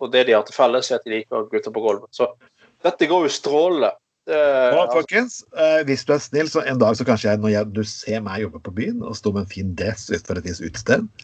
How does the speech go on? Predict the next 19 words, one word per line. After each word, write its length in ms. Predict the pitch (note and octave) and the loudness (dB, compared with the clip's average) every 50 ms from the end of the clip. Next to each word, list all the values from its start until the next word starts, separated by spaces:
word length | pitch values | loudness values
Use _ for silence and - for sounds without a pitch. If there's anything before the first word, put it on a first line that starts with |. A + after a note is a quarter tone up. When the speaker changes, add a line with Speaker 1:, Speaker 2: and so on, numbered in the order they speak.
| _ _ _ - - - - - - - _ _ _ _ _ - | _ _ _ -20 -20 -20 -20 -20 -20 -20 _ _ _ _ _ -14
Speaker 2:
så 80 | - | -6
kan 140 | - A#2+ B2 | -2 -2 0
du 80 | A2 C3 | 0 0
Speaker 1:
Ja. 0 | |
Speaker 2:
si, 100 | A#2+ - F3 | 0 2 2
«Hei, 100 | A3 G3+ F#3+ | 2 2 2
jeg 140 | F#3+ G#3 F#3+ | 2 2 0
elsker 320 | D3+ - - - - F#3 | 0 -2 -6 -4 -4 -4
Gutta 160 | - - F3 E3 | -4 -4 -4 -2
på 120 | F#3+ F#3 D#3+ | -2 0 2
gulvet», 240 | D#3+ D#3+ D#3+ E3+ D#3 | 2 4 4 2 2
kan 80 | C#3+ B2+ | 0 0
du 100 | A2+ G2+ | -2 -2
skrike 220 | - G2 - - | -4 -6 -6 -8
da. 120 | - - - | -12 -14 -10
Så 160 | - A2+ A2 | -6 -4 -4
s-, 240 | G2 - - - - _ _ _ _ _ _ _ _ _ _ - - _ _ _ _ - - - | -4 -6 -10 -16 -20 _ _ _ _ _ _ _ _ _ _ -20 -20 _ _ _ _ -20 -12 -8
altså, 180 | - C3 A2 - | -6 -6 -4 -4
kan 320 | - B2+ B2+ A#2 A2+ G2 | -2 0 2 2 2 0